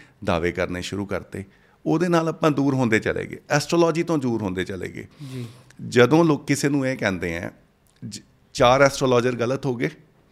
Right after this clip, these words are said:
Speaker 1: ਉਹਦਾ ਐਗਜ਼ਾਮਪਲ ਇੰਨਾ ਬੜਾ ਕਰਕੇ ਦਿਖਾਤਾ, ਉਹ ਨਹੀਂ ਸਮਝਿਆ ਕਿ ਗਲਤ ਜਿਹੜੀ ਚੀਜ਼ ਸੀਗੀ, ਉਹ ਐਸਟਰੋਲੋਜਰ ਸੀਗਾ।
Speaker 2: ਠੀਕ ਹੈ।
Speaker 1: ਐਸਟਰੋਲੋਜੀ ਨਹੀਂ ਸੀਗੀ।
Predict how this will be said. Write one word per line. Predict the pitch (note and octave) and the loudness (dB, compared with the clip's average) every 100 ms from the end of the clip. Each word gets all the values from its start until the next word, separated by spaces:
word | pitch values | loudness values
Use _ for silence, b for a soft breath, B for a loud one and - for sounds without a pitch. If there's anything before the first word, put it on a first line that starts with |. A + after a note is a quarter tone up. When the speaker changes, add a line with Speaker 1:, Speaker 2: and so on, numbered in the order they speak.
| b b b - | b b b -6
Speaker 1:
ਉਹਦਾ | D3+ G3 A3 | 0 6 8
ਐਗਜ਼ਾਮਪਲ | F3+ C3 B2 B2 D#3 | 8 4 2 2 0
ਇੰਨਾ | C3+ C#3+ D#3+ | 0 0 0
ਬੜਾ | A#2 A2 B2 | 0 0 0
ਕਰਕੇ | C3 A#2 B2 | 0 -2 -2
ਦਿਖਾਤਾ, | A#2 - E2+ - G#2 A2 - b b b - | -2 -4 -6 -4 -6 -8 -12 b b b -6
ਉਹ | D#3+ F#3+ | 0 0
ਨਹੀਂ | G3+ | 0
ਸਮਝਿਆ | - A#2 A2 C3 | 0 0 2 0
ਕਿ | C3 | 0
ਗਲਤ | D3+ A#2+ D3+ C3 | -2 4 4 4
ਜਿਹੜੀ | C#3 C#3 | 2 0
ਚੀਜ਼ | C3 B2 | -2 -4
ਸੀਗੀ, | G2+ B2+ C3+ | -4 -8 -4
ਉਹ | F3 - | -6 -6
ਐਸਟਰੋਲੋਜਰ | B2 - D3 B2+ A#2 B2+ | -10 -6 -4 -2 -4 -8
ਸੀਗਾ। | G#2 - - - _ - | -12 -14 -18 -20 _ -12
Speaker 2:
ਠੀਕ | D3+ B2+ | -10 -10
ਹੈ। | A2+ G#2 - | -14 -14 -8
Speaker 1:
ਐਸਟਰੋਲੋਜੀ | A2+ - A#2 G#2+ G2+ | -6 -4 -2 -2 -2
ਨਹੀਂ | G2 | -4
ਸੀਗੀ। | G2 G#2+ - | -8 -12 -14